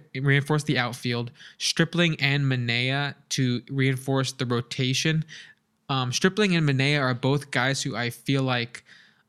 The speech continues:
um, the Giants, their name of the game the last few seasons has not been going and getting the flashy starter. It's been about, "Hey, let's give Gausman the qualifying offer,"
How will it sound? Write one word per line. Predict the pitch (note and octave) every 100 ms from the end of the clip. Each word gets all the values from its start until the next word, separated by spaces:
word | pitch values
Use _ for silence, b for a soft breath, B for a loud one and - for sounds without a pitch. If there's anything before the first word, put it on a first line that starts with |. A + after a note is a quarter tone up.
| -
um, | C3 B2 A#2+ A2+
the | B2+
Giants, | B2 B2+ C3+ C#3+ E3+ E3+ - - B B B _ _ _ _ _ _ _ _
their | D3 D3+ D3+
name | E3 G3+
of | G#3+
the | D3
game | A#2+ C3 C#3+
the | C3+
last | B2+ B2
few | - B2
seasons | C#3 C3 B2+
has | A#2+
not | A#2+ C3+ D3+ -
been | C#3+ B2
going | C3+ C3 C#3 C3
and | C3 A#2+ -
getting | A#2+ B2 C3 C#3 C#3 B B -
the | B2+
flashy | - - A#2+ B2 B2 C3+ A#2+
starter. | - B2 B2 A2+ -
It's | C#3+ -
been | - D#3+ D#3
about, | C#3 C#3 C3+ - B B
"Hey, | - D3
let's | A#2+ D3 -
give | F3+ C#3
Gausman | B2+ B2 C3 C#3
the | B2+
qualifying | - B2 C3 B2+ B2+ B2
offer," | A2 A#2 B2 C#3+ C#3+